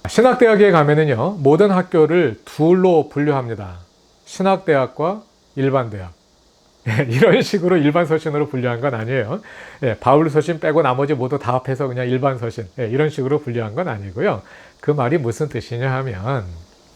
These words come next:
바울 서신은 대개 특정 수신자, 수신 교회의 문제들에 답한 책들입니다. 고린도전서, 그러면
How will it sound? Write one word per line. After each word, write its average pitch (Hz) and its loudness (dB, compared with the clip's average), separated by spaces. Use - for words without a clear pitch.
바울 143 6
서신은 160 2
대개 135 2
특정 226 0
수신자, 165 0
수신 247 -4
교회의 147 4
문제들에 123 0
답한 107 -10
책들입니다. 95 -8
고린도전서, 147 4
그러면 120 -2